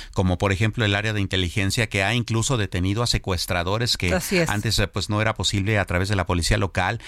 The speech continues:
Speaker 1: o cuestiones que tienen que ver con la operación del narcomenudeo en ciertos, eh, puntos de la ciudad que son muy complicados. Habla bastante bien de que, pues, la cosa,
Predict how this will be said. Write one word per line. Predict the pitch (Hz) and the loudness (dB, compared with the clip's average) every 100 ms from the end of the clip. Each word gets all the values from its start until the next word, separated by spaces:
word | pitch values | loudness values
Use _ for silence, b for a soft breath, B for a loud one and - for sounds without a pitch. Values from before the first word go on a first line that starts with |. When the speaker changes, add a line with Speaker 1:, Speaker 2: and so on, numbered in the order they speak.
| B B | B B
Speaker 1:
o | 101 | 0
cuestiones | 98 - 117 117 | 2 4 2 2
que | 113 | 0
tienen | 113 110 | 0 0
que | 107 | 0
ver | 101 110 | 0 0
con | 110 95 | 0 2
la | 85 | 0
operación | 82 90 85 - - 98 101 95 | 0 0 0 0 2 2 2 2
del | 92 90 | 2 2
narcomenudeo | 82 - 90 85 87 95 98 117 | 2 0 0 2 2 2 2 2
en | 98 87 | 0 0
ciertos, | - 95 92 104 - | 2 0 0 -2 0
eh, | 90 85 B B B | 0 -2 B B B
puntos | 113 110 101 | 0 0 0
de | 92 | 0
la | 90 | 0
ciudad | 95 98 | 0 0
que | 95 | -2
son | - 101 | 0 0
muy | 104 | 0
complicados. | 113 113 110 101 113 - B B B | 0 0 0 0 -2 -6 B B B
Habla | 147 165 | -2 0
bastante | 131 - 151 147 | 0 0 0 0
bien | 131 131 143 | 0 0 0
de | 143 | -2
que, | 123 107 98 | -2 -2 -2
pues, | 101 - | -2 0
la | 98 87 | 0 -2
cosa, | 110 113 156 143 | 0 0 0 0